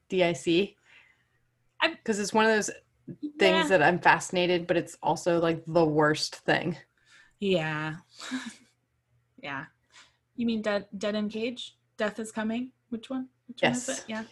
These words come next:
Speaker 2: D I C? Yeah. Yeah, and it's hard because, you know, these patients are pretty sick. So, <sighs> you know, they do require a lot of hospitalization, and we'll talk next,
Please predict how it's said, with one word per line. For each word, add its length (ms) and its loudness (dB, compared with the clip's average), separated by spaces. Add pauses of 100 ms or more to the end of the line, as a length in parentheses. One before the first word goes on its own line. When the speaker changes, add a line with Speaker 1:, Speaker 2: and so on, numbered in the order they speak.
Speaker 2:
D 120 -8
I 80 -8
C? 240 -14 (240)
Yeah. 140 -12 (920)
Yeah, 180 6
and 80 4
it's 120 -2
hard 280 6
because, 480 0 (300)
you 120 2
know, 120 6
these 200 4
patients 680 -2
are 500 4 (140)
pretty 260 -2
sick. 560 -2
So, 600 4 (1600)
<sighs> 380 -8
you 100 2
know, 120 6
they 140 4
do 220 4
require 480 6
a 60 6
lot 160 4
of 80 -2
hospitalization, 640 -2
and 100 -2
we'll 80 0
talk 260 -2
next, 420 -8